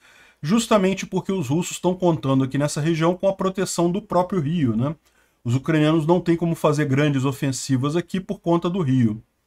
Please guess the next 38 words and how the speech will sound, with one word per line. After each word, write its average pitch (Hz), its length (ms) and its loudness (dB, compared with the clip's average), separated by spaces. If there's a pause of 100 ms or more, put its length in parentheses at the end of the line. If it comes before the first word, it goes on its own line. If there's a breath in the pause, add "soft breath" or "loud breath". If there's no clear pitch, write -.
(180)
A 160 60 -2
gente 196 200 2
sabe 165 240 6
que - 80 -2
os 165 80 2
ucranianos 147 600 2
fizeram 160 360 4
uma 156 120 2
cabeça 135 420 0
de 131 100 0
ponte 127 400 -2
nessa 127 260 -2
região 127 460 2
aqui, 226 360 -2
e 226 60 -2
eu 247 80 0
até 233 180 -2
mencionei 226 500 -2
que - 160 -4
uma 151 160 -2
possibilidade 165 800 0
que - 40 -10
essa 165 140 -6
cabeça 151 320 -6
de 170 100 -4
ponte 180 300 -4
seria 190 220 -2
eles 196 160 -4
refazerem 180 720 0 (460)
a - 100 0
ponte 180 420 0
de 165 80 -2
barcaças, 139 800 0
né? 151 180 -2 (840)
Mas 185 260 0
segundo 220 380 0
estão 196 240 -4
dizendo 131 560 0